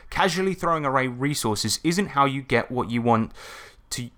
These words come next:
by using them efficiently, you keep them happy so that they keep being useful. "This is how I played a goblin lawyer." Okay. All right. <laughs> This is taking a turn, Timothy. <laughs> "This is how I played a goblin <laughs> lawyer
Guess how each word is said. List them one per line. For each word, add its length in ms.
by 240
using 360
them 120
efficiently, 560
you 200
keep 280
them 140
happy 440
so 240
that 180
they 120
keep 280
being 240
useful. 540
"This 200
is 80
how 160
I 40
played 260
a 40
goblin 560
lawyer." 460
Okay. 380
All 60
right. 200
<laughs> 60
This 240
is 100
taking 280
a 40
turn, 520
Timothy. 420
<laughs> 720
"This 300
is 100
how 140
I 120
played 280
a 60
goblin 540
<laughs> 60
lawyer 340